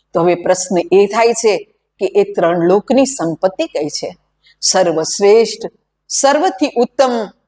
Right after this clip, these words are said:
વિજ્ઞાનોનું વિજ્ઞાન, અને એ છે આત્મજ્ઞાન,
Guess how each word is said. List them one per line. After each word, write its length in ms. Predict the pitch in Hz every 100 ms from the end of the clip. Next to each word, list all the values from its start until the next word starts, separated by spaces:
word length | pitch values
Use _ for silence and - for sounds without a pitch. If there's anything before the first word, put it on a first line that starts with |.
| _ -
વિજ્ઞાનોનું 920 | 175 233 202 233 285 330 392 381 311
વિજ્ઞાન, 500 | 247 190 220 208 202 - _ _ _ _
અને 260 | 175 175 -
એ 160 | 180 180
છે 500 | 180 - 185 190 - _ _ -
આત્મજ્ઞાન, 880 | 156 - 165 156 151 147 156 185